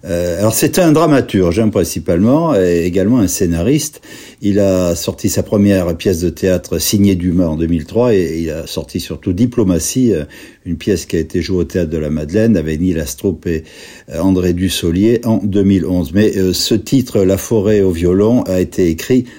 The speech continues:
en deux mille dix. Alors, ce livre, La forêt au violon, est incontestablement, euh,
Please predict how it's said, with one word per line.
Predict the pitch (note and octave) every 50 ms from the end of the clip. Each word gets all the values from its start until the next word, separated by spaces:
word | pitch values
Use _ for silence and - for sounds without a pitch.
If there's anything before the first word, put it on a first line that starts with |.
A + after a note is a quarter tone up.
| - - _
en | - B2+ B2 A2+
deux | G2+ F#2+ G#2 D3+ D#3+
mille | D#3 D3 B2+ G2+ F#2+
dix. | F#2 G2 F2+ - - - - - - _ _ -
Alors, | - C3+ D3 C#3 C3+ - -
ce | - - - - C#3+
livre, | C3 B2 D3+ D#3+ C#3+ B2+
La | A#2 A#2 A2 G#2+
forêt | G#2 - - C3 A#2+
au | G#2
violon, | G2 F#2+ G2 G2+ A2 B2+ B2
est | G2 F2 -
incontestablement, | - A2 G#2 F#2+ - A2 G2 E2 - - F#2+ E2+ - - - G2 E2 D#2 E2 E2 D#2+ F#2 G#2+ A#2 A#2 A2+ G2
euh, | E2+ E2+ E2 E2+ E2 E2